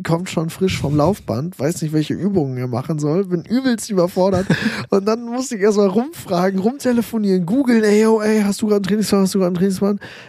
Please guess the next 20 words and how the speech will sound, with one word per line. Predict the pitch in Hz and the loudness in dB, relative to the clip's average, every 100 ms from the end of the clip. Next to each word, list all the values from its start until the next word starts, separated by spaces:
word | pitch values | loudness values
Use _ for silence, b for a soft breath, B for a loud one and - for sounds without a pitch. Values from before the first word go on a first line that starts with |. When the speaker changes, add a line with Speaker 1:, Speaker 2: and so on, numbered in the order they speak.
| - | -8
Speaker 1:
Ja, | 120 | -4
und | |
dann | 127 | -2
hab | 135 | -2
ich | 135 | -4
noch | |
einen | 127 | -6
Trainingsplan | 131 139 139 135 131 | -6 -6 -6 -6 -6
bekommen, | 135 160 160 147 | -4 -4 -2 -4
aber | 107 131 123 - _ _ _ _ _ _ _ _ _ _ _ _ - | -4 -2 -4 -8 _ _ _ _ _ _ _ _ _ _ _ _ -6
da | 117 | -4
hab | |
ich | 117 | -2
mich | 120 117 127 | -6 -6 -4
wieder | 120 113 113 110 | 0 0 0 -2
wie | 117 | -2
so | 110 113 | -2 -2
ein | 101 113 113 | -2 -4 -4
Nichtsnutz | 117 - - 123 127 - | -6 -8 -10 -8 -10 -8
gefühlt. | 139 131 131 | -6 -4 -6